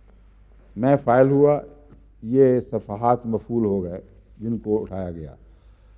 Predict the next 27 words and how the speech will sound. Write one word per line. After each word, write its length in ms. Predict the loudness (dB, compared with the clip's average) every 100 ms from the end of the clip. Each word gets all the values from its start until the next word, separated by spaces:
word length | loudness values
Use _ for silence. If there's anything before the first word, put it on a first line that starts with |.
| _ _ _ _ -20
तो 200 | -18 -14
अरहाम 520 | -6 -6 0 2 2 2
का 140 | 0
ताल्लुक़ 500 | 4 6 6 4 0 -6 -20 -20 -20 _ _ -20 _ _ _ _ _
किसी 200 | -10 -4 0
ऐसे 260 | 2 0
फ़ेल 260 | 0 2 2
से 180 | 2 0
है 100 | 0
जो 100 | 0
पहले 240 | 2 2
गुज़रा 340 | 2 -2 -2 -4
है। 140 | -6 -20 -20 -20 -20 -20 -20 -20 _ -20 -8
तो 40 |
वो 60 | -4
कहते 360 | 0 -2 -2
हैं 200 | -4 -2 0
जहाँ 180 | 0 0
वत्तकू 520 | 0 0 -2 0 -2
फरमाया 400 | -2 0 4 4
गया 220 | 2 -2
था, 260 | -6 -12 -16 -18 -20 -20 _ -20 -20 -20 -20 -16
"या 320 | -2 4 8
अय्युहन 440 | 6 4 0 -2 -2
नासु 440 | 0 0 0 -6 -12 -4
तकू 320 | -4 0 2
रब्बकुम", 600 | 4 4 4 0 -2 -8